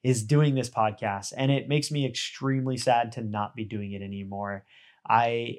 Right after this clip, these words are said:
am hopeful that things will change and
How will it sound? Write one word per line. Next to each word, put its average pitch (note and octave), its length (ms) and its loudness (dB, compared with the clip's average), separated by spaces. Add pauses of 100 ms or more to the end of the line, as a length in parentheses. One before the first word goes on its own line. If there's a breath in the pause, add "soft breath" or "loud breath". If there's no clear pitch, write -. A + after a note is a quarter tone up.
am A#2+ 200 -4
hopeful C#3 920 -2
that A#2+ 300 -2
things C3+ 420 -2
will A#2+ 180 -4
change B2 560 -6
and A2 480 -8